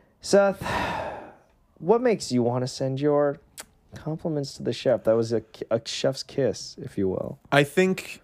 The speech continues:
Speaker 2: I'm gonna have to go ahead and give it to, I think it's Nick Cage for me. Like, I
Speaker 1: Mm-hmm.
Speaker 2: like, I like Sean Connery in this movie, and, but, and I think
Speaker 1: Yeah.
Speaker 2: it would be tough to do this movie without Sean Connery, but I also think it would be tough to do,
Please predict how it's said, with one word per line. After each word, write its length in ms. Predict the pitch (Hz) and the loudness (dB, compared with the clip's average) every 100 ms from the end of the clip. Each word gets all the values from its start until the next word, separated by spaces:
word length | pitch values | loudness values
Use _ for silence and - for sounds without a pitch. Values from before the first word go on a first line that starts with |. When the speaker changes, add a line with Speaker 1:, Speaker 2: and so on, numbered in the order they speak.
| - | 0
Speaker 2:
I'm 100 | 139 | 4
gonna 160 | 165 | 6
have 140 | 170 156 | 4 4
to 100 | 156 | 6
go 160 | 127 113 | 8 8
ahead 200 | 117 107 | 6 4
and 100 | 107 | 0
give 140 | 110 | 0
it 180 | 107 - | -2 -4
to, 880 | - 107 107 107 107 107 107 107 - | -2 0 2 2 2 0 0 0 2
I 100 | 127 | 4
think 160 | 127 196 | 6 6
it's 140 | 175 | 4
Nick 160 | 143 - | 2 0
Cage 260 | 113 104 | 0 -2
for 160 | - 113 | -2 -8
me. 180 | 85 - | -8 -8
Like, 340 | - 143 139 - | 4 6 6 4
I 160 | 139 | 4
Speaker 1:
Mm-hmm. 120 | 147 151 | 6 8
Speaker 2:
like, 480 | 139 123 110 - _ | 8 6 0 -12 _
I 280 | - 151 165 | 4 6 8
like 520 | 147 127 117 113 - - - - | 8 8 8 6 0 -14 -16 -12
Sean 300 | - 127 113 | 0 2 2
Connery 400 | 117 110 110 107 | 0 0 0 0
in 80 | 104 | -2
this 180 | 104 110 | -4 -2
movie, 360 | 104 101 104 - _ - | -2 0 -2 -4 _ -4
and, 360 | 117 113 110 120 | 0 2 0 -2
but, 120 | - | -2
and 180 | 131 123 | 2 4
I 80 | 123 | 4
think 520 | - 151 151 - - _ _ - | 4 0 0 -8 -16 _ _ -6
Speaker 1:
Yeah. 360 | 101 104 107 98 - _ _ | -2 0 0 -4 -10 _ _
Speaker 2:
it 80 | 139 | 4
would 140 | 139 139 | 6 6
be 100 | 147 | 2
tough 320 | - 147 139 | 4 4 4
to 100 | - | 0
do 200 | 113 120 | 0 2
this 200 | 110 107 | 2 0
movie 260 | 113 107 104 | 2 2 4
without 340 | 104 110 104 | 2 2 0
Sean 280 | - 110 101 | 0 -2 -4
Connery, 420 | - 98 98 - 110 | -4 -4 -4 -4 2
but 140 | 123 | 4
I 100 | 131 | 4
also 440 | - 120 117 127 117 | 6 6 6 6 2
think 240 | 113 107 | 2 0
it 40 | |
would 140 | 104 98 | 0 0
be 120 | 104 | -2
tough 260 | 113 101 - | 0 -2 -2
to 100 | 101 | -6
do, 420 | 92 98 95 | -4 -2 -2